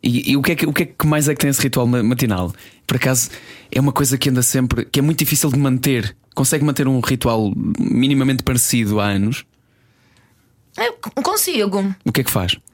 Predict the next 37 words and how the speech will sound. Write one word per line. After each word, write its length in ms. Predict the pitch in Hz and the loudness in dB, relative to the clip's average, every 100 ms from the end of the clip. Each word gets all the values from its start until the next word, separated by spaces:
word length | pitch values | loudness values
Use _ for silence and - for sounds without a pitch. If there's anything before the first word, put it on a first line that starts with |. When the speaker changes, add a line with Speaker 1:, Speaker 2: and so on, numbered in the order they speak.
| _ _ _ | _ _ _
Speaker 2:
Assim, 360 | - 285 247 180 | -4 -2 -2 -2
eu 120 | 170 | -2
acordo, 680 | 190 - 185 185 240 226 277 | -2 0 2 2 0 -2 -2
aí 180 | - 190 | -2 -6
eu 100 | 208 | -4
hoje, 340 | 208 269 - - | 0 0 -2 -2
hoje 260 | 185 240 | -2 -2
eu 60 | 269 | -2
coloquei 400 | 190 196 - 185 | -2 -2 -2 -2
no 80 | 185 | 0
meu 180 | 185 175 | 0 0
ritual 400 | 202 - 165 156 | -2 -2 -2 0
matinal, 520 | 160 170 - 156 165 | -2 -4 -4 -4 -4
eu 40 | |
tomo 220 | 180 202 | -2 -2
um 40 | 220 | 0
shot 560 | - - 160 156 - | 0 0 -2 -2 -4
matinal, 680 | 190 185 196 233 139 139 160 - 233 - 240 | -4 -4 -2 -2 0 0 -2 -4 -8 -6 -10
<laughs> 360 | - - - | -6 -8 -8
que 180 | - 294 | -4 -2
é 220 | 208 131 151 | 0 0 -2
de 160 | 170 | -4
cúrcuma, 720 | - - 214 - - 277 302 339 - | -6 -4 -4 -6 -6 -2 -2 -4 -6
espirulina, 920 | - - 254 269 269 175 175 202 254 - - _ _ | -4 -4 -4 -2 0 0 0 -2 -4 -8 -20 _ _
canela 520 | 220 214 190 196 220 | -4 -2 -2 -2 -2
e 40 | 240 | -2
gengibre 460 | 240 214 196 208 | 0 -2 -2 -2
em 80 | 240 | -2
pó. 280 | 226 123 - - _ _ _ | -2 -4 -4 -12 _ _ _
Aí 160 | 190 196 | -6 -4
eu 100 | 196 | -2
espremo 460 | - - 160 170 | -4 -4 -4 -2
um 40 | 180 | -2
limão, 360 | 247 240 240 | -2 0 0
mexo 440 | 233 202 208 - 196 | 0 0 0 -4 -4
isso, 320 | 170 - 240 | -4 -4 -6
tomo. 440 | - 170 123 - | -4 -4 -4 -6